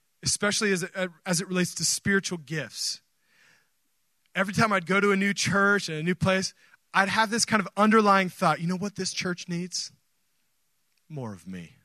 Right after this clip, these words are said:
<laughs> You know what everything needs here? Just, I, me saying stuff. I, I would think like this. Now, I wouldn't admit it,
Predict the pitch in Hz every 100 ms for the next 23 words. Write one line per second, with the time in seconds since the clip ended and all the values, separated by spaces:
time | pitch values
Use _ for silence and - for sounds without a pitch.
0 | _ _ _ _ - - _ _ - 240
1 | 214 247 202 _ - - _ _ - -
2 | 147 - - _ _ - - 220 349 269
3 | 262 262 269 240 214 220 233 180 233 226
4 | 226 - _ _ - - - _ 185 185
5 | _ _ _ 165 185 190 - 160 147 -
6 | - 98 - - - _ _ _ _ _
7 | _ - - _ _ _ _ - _ -
8 | 139 - - 190 247 - - 277 240 -
9 | 180 214 202 254 311 262 180 175 220 285
10 | 196 -